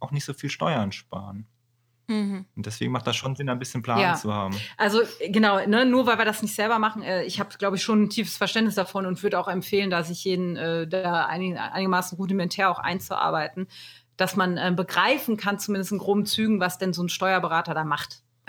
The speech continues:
Speaker 3: <laughs>
Speaker 2: Okay. Was ich auch ganz spannend fand und jetzt gerade in dieser Zeit, äh, noch mal umso mehr, weil zum Beispiel ich bin ein bisschen mehr betroffen gerade in dieser Zeit, weil ich bin, äh, Künstlerin und Moderatorin. Mir fallen schon viele Sachen weg.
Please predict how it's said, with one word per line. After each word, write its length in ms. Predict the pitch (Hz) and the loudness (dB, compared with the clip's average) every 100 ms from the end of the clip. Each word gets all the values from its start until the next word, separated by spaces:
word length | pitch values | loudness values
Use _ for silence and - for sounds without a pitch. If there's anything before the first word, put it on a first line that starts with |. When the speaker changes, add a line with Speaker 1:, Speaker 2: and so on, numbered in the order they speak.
| - - | -4 -2
Speaker 3:
<laughs> 60 | 180 - - - - _ - | -4 -4 -8 -16 -18 _ -6
Speaker 2:
Okay. 480 | 214 208 214 185 208 _ _ - - - - | -4 -4 -6 -6 -10 _ _ -14 -12 -10 -6
Was 160 | 247 254 | -4 -2
ich 120 | 262 | 0
auch 140 | 285 - | 0 2
ganz 180 | 294 | 2
spannend 360 | - - 262 302 | 2 2 0 0
fand 280 | - 269 254 | 0 0 2
und 240 | 233 226 | -2 -2
jetzt 340 | 220 240 247 - | -2 -2 -2 -2
gerade 280 | 208 214 | 0 0
in 140 | 208 214 | -2 -2
dieser 320 | 247 269 262 | -2 -2 -2
Zeit, 480 | - 247 247 254 - | -2 0 0 -2 -4
äh, 320 | 220 214 208 | -2 0 0
noch 220 | 208 214 226 | 0 -2 0
mal 300 | 202 202 - | 2 2 2
umso 340 | 240 240 202 | 2 2 2
mehr, 380 | 190 196 254 302 | 0 2 2 2
weil 260 | 214 196 - | 2 2 0
zum 120 | 226 | -4
Beispiel 200 | 208 220 | -4 -4
ich 140 | 233 | -4
bin 140 | 240 220 | -4 -4
ein 80 | |
bisschen 360 | 214 - 220 202 | -4 -4 -4 -2
mehr 160 | 214 226 | 0 0
betroffen 680 | 226 - 233 240 240 233 - _ _ | -2 -4 -4 -2 -4 -6 -8 _ _
gerade 400 | 240 214 226 233 | -6 0 2 2
in 380 | 226 226 226 214 | 0 0 -2 -4
dieser 380 | 226 220 220 220 | -2 0 0 -2
Zeit, 420 | 247 226 226 - | -2 -2 -2 -2
weil 280 | 196 196 - | -2 -2 -4
ich 160 | 202 | -6
bin, 280 | 196 190 180 | -6 -6 -6
äh, 320 | - 170 160 - - - | -4 -4 -4 -8 -20 -6
Künstlerin 600 | 220 220 214 214 240 254 _ _ | -4 -2 -2 0 0 -2 _ _
und 140 | - 208 | -4 -2
Moderatorin. 680 | 208 196 190 214 226 277 | 0 0 0 0 0 0
Mir 140 | 240 202 | -2 -2
fallen 280 | - 170 170 | -4 -4 0
schon 220 | 262 320 | -2 -2
viele 240 | 311 233 | -6 -4
Sachen 260 | 202 214 196 | -2 -4 -4
weg. 220 | 196 | -6